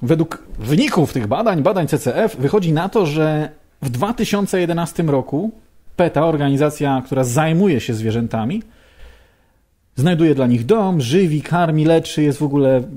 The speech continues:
po prostu wspaniała, generalnie uśmierca dziewięćdziesiąt pięć procent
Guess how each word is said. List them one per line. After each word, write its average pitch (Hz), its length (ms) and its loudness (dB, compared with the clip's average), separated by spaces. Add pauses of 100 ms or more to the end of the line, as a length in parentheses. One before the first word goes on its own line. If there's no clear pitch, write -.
(220)
po 143 80 -14
prostu 156 180 -4
wspaniała, 143 640 -2 (1300)
generalnie 233 460 2
uśmierca 208 580 0
dziewięćdziesiąt 151 540 0
pięć 143 180 -2
procent 131 580 -2